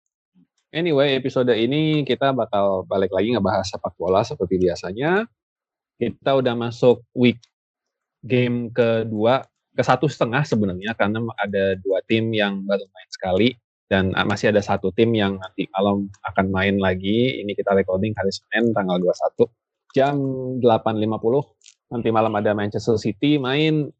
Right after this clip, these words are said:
So anyway, kita akan ngebahas siapa yang paling siap menjelang jalan lancarnya musim ke depan. Mudah-mudahan gak ada gangguan lagi dari pandemi atau apapun. Cuman terakhir barusan kalau nggak salah gue baca Ilkay Gundogan kena,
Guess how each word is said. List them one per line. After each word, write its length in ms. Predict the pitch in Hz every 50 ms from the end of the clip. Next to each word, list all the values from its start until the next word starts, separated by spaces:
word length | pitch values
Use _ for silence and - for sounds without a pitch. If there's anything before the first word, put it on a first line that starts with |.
| _ _ _
So 240 | _ - 139 131 117
anyway, 580 | 123 170 202 208 175 135 143 165 190 196 185
kita 300 | 190 - 156 151 170 175
akan 180 | 165 175 165 160
ngebahas 320 | 151 143 143 139 156 180
siapa 460 | 175 - - 165 147 - - 175 180
yang 480 | 180 170 165 165 170 170 170 170 170 165 - _ _
paling 340 | - 151 151 156 156 156 156
siap 340 | 151 - 175 170 160 160 - _ _ _ _
menjelang 800 | _ - 120 113 107 113 113 113 110 110 110 110 113 113 110 104 107 110 - - - _ _ _ _ _ _ 123 120 _
jalan 580 | _ - 120 117 117 117 113 113 113 110 110 107 107 107 _ _
lancarnya 680 | - 113 110 110 110 110 - 117 113 113 113 110 107
musim 340 | 107 107 107 104 - 107 107
ke 80 | 104
depan. 240 | 101 101 95 - 107
Mudah-mudahan 480 | 101 98 98 98 98 _ - - - 104
gak 140 | - - -
ada 120 | - 539 -
gangguan 380 | - - - _ - - - -
lagi 220 | - - - - 92
dari 180 | - 87 90 92
pandemi 360 | - 92 92 87 90 90 92 82
atau 180 | - - - 73 -
apapun. 480 | - - 80 85 - 104 101 92 92 92 -
Cuman 220 | - 117 127 143
terakhir 280 | 147 180 170 175 208 214
barusan 340 | 180 170 180 - 233 220
kalau 180 | 220 - 196 175
nggak 140 | 165 160 170
salah 80 | 220
gue 120 | 208 208 185
baca 200 | 151 135 175 202
Ilkay 300 | 185 165 156 151 151 147
Gundogan 560 | 143 135 139 131 127 123 123 127 175 185 185
kena, 400 | 180 151 139 135 127 123 123 117